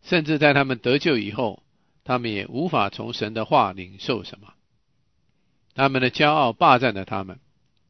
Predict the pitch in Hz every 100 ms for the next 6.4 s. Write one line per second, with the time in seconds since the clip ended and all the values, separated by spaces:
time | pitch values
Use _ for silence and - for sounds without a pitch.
0 | _ _ _ _ _ _ - 127 139 135
1 | 165 151 139 190 135 117 120 113 101 -
2 | 156 123 113 139 117 113 101 90 104 110
3 | 107 - - _ _ _ _ _ _ -
4 | 120 110 98 113 135 135 _ _ 135 139
5 | 117 95 _ _ 147 147 113 - 95 92
6 | 95 95 120 135